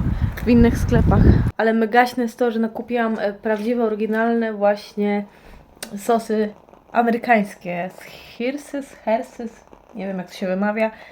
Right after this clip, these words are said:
ale właśnie z tej firmy kupiłam sobie sosy. Dobrze wiecie, że ja bardzo kocham Amerykę. Nie mieszkając tam, bardzo chciałabym tam mieszkać. No ale wyszło jak wyszło, dalej mieszkam w Polsce. <laughs> No trudno, trzeba się z tym pogodzić i próbować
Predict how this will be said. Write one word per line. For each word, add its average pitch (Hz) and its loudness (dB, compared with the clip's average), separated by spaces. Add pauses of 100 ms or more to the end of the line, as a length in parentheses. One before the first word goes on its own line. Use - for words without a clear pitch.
(160)
ale 208 2
właśnie 214 -4
z 202 -10
tej 294 -2
firmy 240 -8
kupiłam 208 -4
sobie 190 -10
sosy. 185 -10 (640)
Dobrze 247 0
wiecie, 247 0
że 226 0
ja 233 6
bardzo 226 4
kocham 226 -2
Amerykę. 233 2
Nie 254 4
mieszkając 262 0
tam, 262 2
bardzo 247 2
chciałabym 220 -2
tam 208 0
mieszkać. 202 -2 (640)
No 254 4
ale 294 6
wyszło 269 2
jak 226 4
wyszło, 240 2
dalej 208 2
mieszkam 226 -4
w - -20
Polsce. - 4 (260)
<laughs> 175 -4
No 240 2
trudno, 240 4
trzeba 240 0
się 233 -6
z 202 -14
tym 226 0
pogodzić 226 0 (380)
i 233 0
próbować 240 2